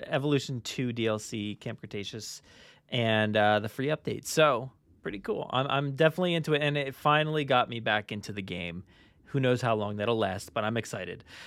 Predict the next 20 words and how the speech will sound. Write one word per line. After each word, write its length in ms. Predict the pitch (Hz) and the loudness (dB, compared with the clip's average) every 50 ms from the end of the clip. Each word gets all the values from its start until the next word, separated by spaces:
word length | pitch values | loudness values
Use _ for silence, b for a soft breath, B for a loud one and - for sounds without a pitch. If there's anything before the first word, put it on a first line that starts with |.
| B B | B B
Uh, 560 | - 123 127 131 127 123 123 123 120 117 120 131 - | 6 8 8 10 10 10 10 10 10 8 8 6 4
let's 280 | 156 180 254 247 - | 2 2 2 2 2
move 220 | 277 233 214 202 190 | 2 2 4 4 4
on 240 | 196 185 185 180 175 | 4 4 4 4 2
to 360 | - - 175 160 160 156 147 | 2 4 4 6 6 6 6
our 280 | 147 151 147 139 135 135 | 6 6 8 8 8 6
next 340 | 131 131 131 131 - - - | 6 4 0 0 0 -2 -2
item 300 | - 123 120 117 113 113 | 0 2 2 2 0 -2
here, 280 | 110 117 117 113 113 113 | -2 0 0 0 0 0
which 220 | 117 117 - 127 | -2 -2 -2 -4
is 280 | 120 113 - - - - | -4 -4 -6 -8 -10 -2
kinda 220 | - 147 127 127 | 0 2 2 2
interesting. 520 | 117 113 - - 123 - - 127 135 160 - | 0 -2 -2 -6 -6 -6 -4 -4 -4 -2 0
It 180 | 139 143 139 | 0 2 4
is 280 | 143 139 139 135 123 123 | 4 4 2 2 0 -2
the, 280 | 135 131 127 127 127 - | -2 0 0 0 0 0
uh, 280 | 135 127 123 120 120 120 | 2 2 4 4 2 2
Maisie 380 | 117 131 196 233 208 220 202 | 0 -2 -4 -4 -4 -4 -2
Lockwood 520 | 175 185 208 - 285 - - 160 151 151 147 | 0 2 2 2 2 2 2 2 4 4 4
Adventures. 800 | 139 139 123 131 127 127 123 - - 185 220 254 254 - - | 4 4 4 4 4 2 2 0 -2 -2 -2 -2 -4 -6 -10